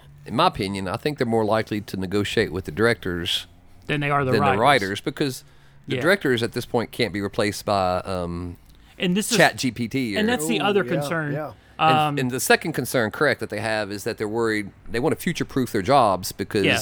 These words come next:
Speaker 1: with the advent of, uh, A I
Speaker 2: Yeah.
Speaker 1: and, um, Chat,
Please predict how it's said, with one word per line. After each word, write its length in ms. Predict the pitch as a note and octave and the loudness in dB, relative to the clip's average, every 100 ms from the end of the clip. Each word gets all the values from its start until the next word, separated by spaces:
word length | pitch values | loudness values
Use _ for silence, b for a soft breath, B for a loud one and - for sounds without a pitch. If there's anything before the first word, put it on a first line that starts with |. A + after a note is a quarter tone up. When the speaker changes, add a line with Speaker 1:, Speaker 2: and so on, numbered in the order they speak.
| A2 - | -2 -4
Speaker 1:
with 180 | G2+ F2+ | -4 0
the 100 | F#2 | 2
advent 400 | G#2 F#2 G2 F#2 | 2 2 0 0
of, 180 | F2 | -2
uh, 240 | E2+ F2 D2+ | -2 -2 0
A 200 | G2+ F#2+ | 2 4
I 420 | G2 G2 F#2 F2+ - - - | 6 6 4 -2 -6 -14 -4
Speaker 2:
Yeah. 160 | C#3 F#2 | 0 0
Speaker 1:
and, 180 | F2 | 0
um, 480 | F2 E2 E2+ E2 E2 - | -2 -2 -4 -6 -8 -10
Chat, 300 | - G#2+ - | -2 0 0